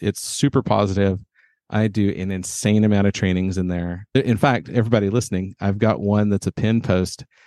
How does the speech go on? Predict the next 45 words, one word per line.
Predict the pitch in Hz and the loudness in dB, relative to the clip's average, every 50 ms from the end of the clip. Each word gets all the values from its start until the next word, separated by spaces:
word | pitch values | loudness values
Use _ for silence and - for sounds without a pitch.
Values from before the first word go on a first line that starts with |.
| _ _ _ _ | _ _ _ _
"There's | - 113 110 95 | 0 0 2 2
no | 110 110 110 123 151 | 2 4 4 4 6
reason | 160 156 139 135 123 120 113 104 | 6 4 4 4 2 2 2 2
anyone | 104 104 110 117 117 113 107 | 2 2 2 2 2 0 0
should | 107 - 107 - - - | -2 -4 -6 -6 -4 -4
ever | 104 107 107 120 | -2 0 0 0
have | 110 90 104 101 - | 0 2 0 -2 -2
to | - 104 | -2 -2
get | 98 101 82 95 | -2 -2 -2 0
bullied | 95 95 95 104 104 95 | 0 2 2 2 2 2
by | 95 92 92 | 2 0 0
the | 85 87 | 0 -4
three | - - - 107 104 104 | -6 -2 2 2 2 4
bids | 92 98 95 95 92 101 | 4 2 2 2 0 -4
objection | 95 95 - 98 - - - - 110 101 98 | -4 -2 -2 -2 -2 -2 -2 -2 0 0 0
again," | 92 80 82 85 87 98 123 151 - _ _ _ _ _ _ _ - | -2 -4 -4 -4 -2 -2 -2 -2 -4 _ _ _ _ _ _ _ -2
because | 90 98 95 95 | 0 2 2 2
we | 98 104 95 87 - _ - - | 2 2 0 -2 -6 _ -6 -2
absolutely | - 117 110 - - 107 95 92 | 0 0 2 2 2 2 2 2
destroyed | 90 87 - - - - 104 98 92 92 85 | 2 0 -2 -4 -2 0 2 2 2 2 0
that. | 90 80 - - - | -2 -4 -6 -8 -8
So | - - 98 | -4 -2 0
that's | 98 98 - - | 0 0 2 2
a, | 101 95 - | 0 0 0
a | - 90 92 | -2 -2 0
video | 87 101 90 95 95 92 92 | 0 0 2 2 2 2 0
that | 87 - - | 0 -2 -4
lives | 95 95 95 92 90 95 | -2 -2 -2 -2 -4 -6
in | - - 95 98 | -6 -6 -6 -6
the | 95 | -6
Facebook | 90 - 98 98 101 - - - - | -4 -4 -4 -6 -4 -6 -6 -6 -2
group. | - 92 95 92 - _ _ - _ _ _ _ _ | -2 -2 -2 -2 -4 _ _ -20 _ _ _ _ _
So | - - 107 98 92 | -2 0 2 2 2
search | 92 - 156 165 - - | 2 2 0 0 0 0
Close | - - 156 156 143 | 2 2 4 4 4
It | 151 135 | 4 4
Now | 139 127 127 131 | 4 4 4 4
in | 131 135 | 4 2
the | 143 | 2
Facebook | 127 - 117 113 - - 127 123 | 2 0 0 0 -2 -4 -6 -4
group | - 120 123 131 - _ _ _ _ _ _ | 0 0 0 0 -2 _ _ _ _ _ _
and | - 110 107 104 | -2 -2 0 2
go | 98 110 110 | 2 2 2
join | 104 117 117 120 120 | 4 2 4 4 2
that. | 110 104 110 131 | 2 2 0 -2